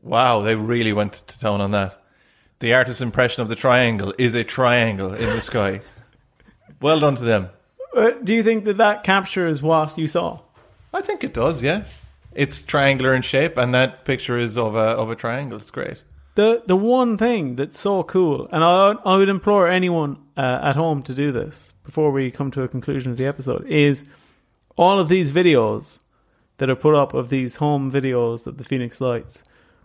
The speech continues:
Speaker 2: or the, the raw footage that people put up, because they're seen by so many people,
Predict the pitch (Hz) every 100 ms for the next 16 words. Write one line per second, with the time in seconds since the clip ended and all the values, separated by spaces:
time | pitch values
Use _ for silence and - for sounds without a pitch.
0 | _ _ 127 123 123 117 123 120 117 117
1 | - 123 135 135 - 139 127 113 - 127
2 | 127 117 131 127 - _ _ _ _ -
3 | - 214 202 202 - 220 208 151 139 -
4 | 165 156 143 165 165 -